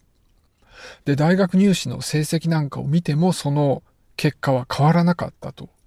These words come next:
いうことなんですね。で、さらにはこう、ずっともっと大きな大人になってからの追跡調査っていうのもされていて、その我慢できるかどうかっていうのは大人になっても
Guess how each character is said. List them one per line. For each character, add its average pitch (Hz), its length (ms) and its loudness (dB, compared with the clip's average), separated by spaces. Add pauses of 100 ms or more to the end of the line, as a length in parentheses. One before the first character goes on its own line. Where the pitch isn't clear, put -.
い 135 80 0
う 131 80 0
こ 131 120 -4
と 135 120 -6
な 127 120 -8
ん 135 80 -12
で 135 80 -14
す - 120 -16
ね。 156 180 -6 (1000)
で、 190 100 0
さ 226 140 0
ら 208 100 4
に 139 80 0
は - 80 -8
こ 135 160 -4
う、 139 60 -6
ず 147 120 -2
っ 143 40 -4
と - 180 -2
も 170 120 4
っ 185 60 -2
と - 120 -6
大 165 220 4
き - 120 -8
な 139 80 -8
大 143 120 -6
人 160 260 0
に 156 120 2
な 170 120 2
っ 180 40 0
て - 160 -8
か - 140 -6
ら 175 100 2
の 160 140 2
追 143 220 -4
跡 147 160 -4
調 - 260 -2
査 - 200 -8
っ - 40 -16 (140)
て 151 80 -4
い 165 60 2
う - 20 4
の 220 100 0
も 143 240 -2 (100)
さ - 220 -6
れ 135 140 -2
て 135 160 -6
い 135 100 -4
て、 190 320 0 (200)
そ - 120 -8
の 127 60 -4
我 139 200 2
慢 170 180 0
で 131 120 -4
き - 80 -4
る 185 80 2
か 131 140 -4
ど 160 140 4
う 185 60 -2
か 139 120 -8
っ 131 40 -10
て - 160 -10
い 160 60 0
う 190 40 0
の 208 100 0
は 139 100 -4
大 - 140 -8
人 156 300 -2
に 165 100 2
な 185 100 4
っ 180 60 0
て - 140 -14
も 131 140 -14